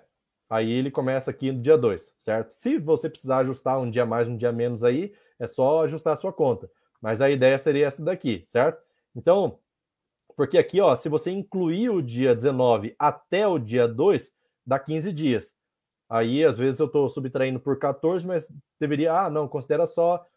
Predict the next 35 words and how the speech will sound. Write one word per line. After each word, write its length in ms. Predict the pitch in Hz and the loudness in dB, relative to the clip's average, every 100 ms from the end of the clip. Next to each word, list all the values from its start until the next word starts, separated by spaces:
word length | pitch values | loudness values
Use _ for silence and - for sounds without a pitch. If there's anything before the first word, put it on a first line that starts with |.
| _ - | _ -14
da, 920 | 127 151 151 147 143 135 123 113 110 | -2 2 2 2 0 2 2 0 -6
da 180 | 127 127 | -4 -4
segunda-feira 720 | 135 147 156 190 - 151 143 | -4 -4 -2 -2 -2 0 0
e 40 | 117 | 0
não 160 | 127 151 | -2 -2
do 80 | |
domingo. 340 | 156 160 139 104 | -4 -4 -4 -6
Então, 220 | - 127 | -4 -6
se 160 | - - | -6 -16
subtrai 340 | 151 143 147 | -12 -8 -8
por 160 | 170 175 | -6 -6
treze, 400 | 131 123 92 85 | 0 0 0 -8
certo? 300 | - 110 - _ _ | -2 0 0 _ _
Aí 100 | 139 | -6
você 120 | 139 | 2
ajusta 320 | 220 160 180 165 | 2 2 -2 -2
aí 80 | |
da 80 | 165 | 0
forma 160 | 170 160 | -2 -4
que 80 | 165 | -4
você 180 | 156 | -6
precisar. 420 | 165 - 165 110 - _ _ _ _ _ _ | -6 -6 2 2 0 _ _ _ _ _ _
Mas 280 | 139 202 165 | 0 2 8
aí, 400 | 156 208 156 - _ _ _ _ _ _ _ _ _ - | 8 8 2 0 _ _ _ _ _ _ _ _ _ -2
dessa 320 | 135 254 - | 2 2 2
forma 280 | - 202 185 | -2 0 -2
aqui, 160 | - | 2
a 40 | 196 | 0
gente 180 | 208 226 | 2 0
já 100 | 226 | 0
consegue 420 | 240 233 202 202 | 0 0 -2 0
fazer 240 | 233 196 | -2 -4
sem 140 | 170 196 | -6 -6
problema 320 | 190 190 208 | -4 -2 0
nenhum. 260 | 233 151 | 0 0